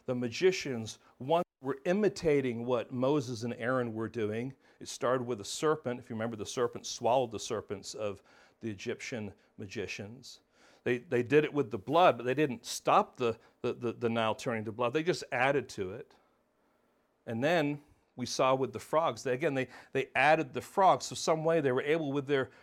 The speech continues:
their satanic and, and, and, and arts, they were able to imitate. But now they've kind of come to the end of their rope. Uh, I shouldn't say kind, they have.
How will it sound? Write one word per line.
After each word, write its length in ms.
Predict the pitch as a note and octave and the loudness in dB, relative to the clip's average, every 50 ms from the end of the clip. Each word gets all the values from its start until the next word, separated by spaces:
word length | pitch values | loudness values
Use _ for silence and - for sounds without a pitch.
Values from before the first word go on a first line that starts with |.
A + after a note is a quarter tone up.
| _ _ | _ _
their 120 | - A#2 | -4 -4
satanic 800 | - - - C#3+ C#3 C#3 - - - D#3 C#3 D3 D3 C3 B2+ - | -4 -2 0 0 -2 -2 -4 -4 -2 -2 0 2 0 0 -2 -2
and, 180 | C3+ A#2+ A#2 A#2 - | -4 -4 -4 -4 -4
and, 140 | B2+ A#2 A#2 | -6 -6 -4
and, 240 | - B2 A2+ A#2 A#2 - | -4 -4 -6 -6 -6 -6
and 180 | B2 A2 G#2 - - | -6 -6 -6 -4 0
arts, 440 | - D#3 D3 C3 - - - - - - - - - _ _ | 4 4 4 4 2 -4 -10 -12 -12 -16 -20 -20 -20 _ _
they 140 | C3 B2+ | 0 2
were 80 | C3+ B2+ | 2 2
able 200 | C3+ C#3+ C#3+ C3+ | 2 2 2 0
to 180 | - - - - | 0 -4 -6 -2
imitate. 600 | C#3 D#3+ G3+ G#3+ F#3+ - - C#3+ A#2+ A2+ G#2+ - - _ _ _ _ _ _ _ _ _ _ _ _ _ _ _ - - - _ | -2 0 0 0 0 0 0 2 2 2 2 0 -6 _ _ _ _ _ _ _ _ _ _ _ _ _ _ _ -20 -20 -12 _
But 120 | - C#3 - | -6 -4 -2
now 540 | C#3 C3 D3+ F#3 G#3 F3+ D3 C#3 C#3 C#3 - - _ _ _ _ _ _ _ _ | 0 0 2 2 4 4 4 4 2 2 -2 -8 _ _ _ _ _ _ _ _
they've 160 | C3+ B2+ - | 0 0 0
kind 260 | - - F#3+ G3 F#3+ | -2 -2 0 0 2
of 100 | D#3+ - | 0 0
come 220 | - - F#3 E3 E3 | 0 0 0 0 0
to 60 | D3+ | 0
the 160 | C3 C3+ - | -2 -2 -2
end 140 | D#3 C#3 C#3 - | -4 -4 -4 -4
of 60 | A#2 | -2
their 120 | C3 A#2+ A#2 | -2 0 2
rope. 360 | B2+ C3+ C3+ A2+ - - - _ _ _ _ _ _ _ _ _ _ _ _ _ _ _ _ _ - | 4 6 6 4 2 -2 -12 _ _ _ _ _ _ _ _ _ _ _ _ _ _ _ _ _ -8
Uh, 60 | A#2 | -6
I 40 | A2+ | -6
shouldn't 200 | A#2+ - F3 C3+ | -6 -6 -8 -6
say 120 | - C3+ A#2 | -4 -4 -4
kind, 200 | - - E3+ - _ _ _ | -2 -2 -4 -4 _ _ _
they 100 | - D3 | -4 -4
have. 300 | B2 A#2+ D3+ D#3 D#3+ D#3 | -2 0 2 4 4 4